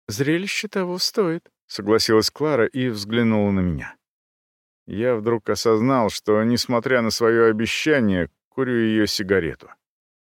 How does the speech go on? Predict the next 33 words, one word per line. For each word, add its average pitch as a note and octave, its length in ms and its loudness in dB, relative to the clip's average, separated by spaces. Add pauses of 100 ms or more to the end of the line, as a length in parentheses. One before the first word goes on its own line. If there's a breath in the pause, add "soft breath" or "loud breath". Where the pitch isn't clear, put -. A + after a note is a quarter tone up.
(180)
Я G#2+ 320 2
не D#3+ 160 0
мог F3 280 -4
себе D3+ 320 -2
позволить C#3 720 0
покупать C3+ 480 -2
сигареты C3 600 0
по A2+ 180 -2
пять A#2+ 340 0
долларов A#2 420 2
за A#2 160 0
пачку. - 440 -4 (520)
И - 100 -18
все B2+ 260 -2
же A2 140 -2
принял A2 440 0
решение G#2 640 0 (140)
купить F#2 500 -6
хотя G2+ 300 -2
бы G2+ 180 0
одну G2+ 300 -2
пачку B2+ 440 -4
и A2+ 200 0
давать A#2 400 0
Кларе B2 340 0
курить A#2 400 -6
не A#2 140 -2
меньше, C3 420 -4
чем D#2+ 360 -8
беру F#2 280 2
у E2+ 80 -2
нее D2 280 -4
сам. A#1 420 -10